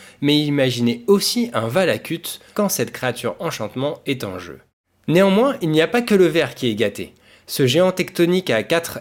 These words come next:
et trois quatre, et quand un adversaire le cible avec un sort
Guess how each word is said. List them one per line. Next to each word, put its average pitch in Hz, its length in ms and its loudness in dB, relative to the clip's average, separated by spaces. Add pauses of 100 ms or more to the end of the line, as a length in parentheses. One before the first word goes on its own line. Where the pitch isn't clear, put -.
et 113 120 -2
trois 123 240 -2
quatre, - 500 -4
et 131 160 -2
quand 220 240 0
un 170 60 2
adversaire 147 480 0
le 127 100 0
cible 139 260 -2
avec 123 200 4
un 123 100 -2
sort 127 460 -2